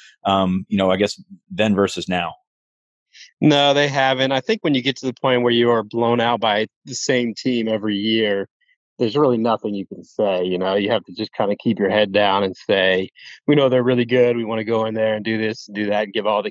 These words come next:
Speaker 2: cliches. But, you know, Maryland hasn't scored a touchdown in the last three games against Penn State, which is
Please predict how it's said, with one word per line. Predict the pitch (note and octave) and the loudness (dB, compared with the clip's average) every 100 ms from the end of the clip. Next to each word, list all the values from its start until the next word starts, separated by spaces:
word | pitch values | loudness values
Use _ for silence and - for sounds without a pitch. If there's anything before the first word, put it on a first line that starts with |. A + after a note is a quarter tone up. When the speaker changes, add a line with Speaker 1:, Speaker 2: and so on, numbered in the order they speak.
| - | -6
Speaker 2:
cliches. | A#2+ G#2+ - A2+ G#2+ G#2+ G2 | -6 -4 -2 0 0 -2 -4
But, | A2 G2+ - - - _ | -2 -4 -6 -20 -20 _
you | G#2 | -2
know, | |
Maryland | A2 D3+ A#2 A#2+ | 2 2 0 -2
hasn't | A#2+ A2 | -4 -4
scored | - C#3+ A2 | -6 -2 -2
a | - | -2
touchdown | B2 B2 - A2 G2+ G2 | -4 -4 -2 -2 0 -2
in | F#2+ | -4
the | |
last | G2 G2 G2+ - | -2 -2 -4 -8
three | A2+ | -8
games | G2+ G#2 G#2 F#2+ | -4 -2 -2 -4
against | F#2+ F#2 - | -8 -8 -6
Penn | G2 | -6
State, | F#2 - G2 F#2 | -4 -2 -2 -2
which | F#2+ - | -6 -8
is | F#2 - | -10 -12